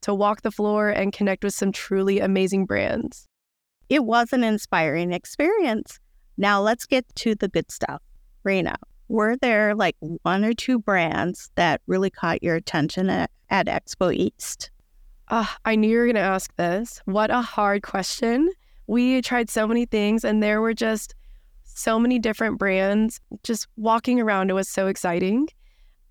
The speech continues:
Speaker 1: I have to say that one of my favorite brands was Om Som, uh, the Vietnamese noodle company.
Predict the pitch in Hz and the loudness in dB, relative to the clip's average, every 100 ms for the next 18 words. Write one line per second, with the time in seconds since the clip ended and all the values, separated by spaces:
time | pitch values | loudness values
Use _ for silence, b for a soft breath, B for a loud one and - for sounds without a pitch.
0 | _ 208 214 214 214 - - 233 247 - | _ 0 2 2 0 -4 -4 0 0 -2
1 | 226 - 175 175 202 202 190 202 196 190 | -2 -2 -2 0 0 0 0 0 0 -2
2 | - 202 208 214 202 196 190 196 196 - | -2 0 0 0 0 0 0 0 -2 -2
3 | 175 185 208 226 233 240 254 262 - 196 | 0 0 0 0 0 2 2 0 -2 -2
4 | 190 185 190 208 208 208 208 196 196 190 | 0 -2 0 0 2 2 2 2 2 2
5 | 202 - 214 240 247 269 | 0 -2 0 0 2 0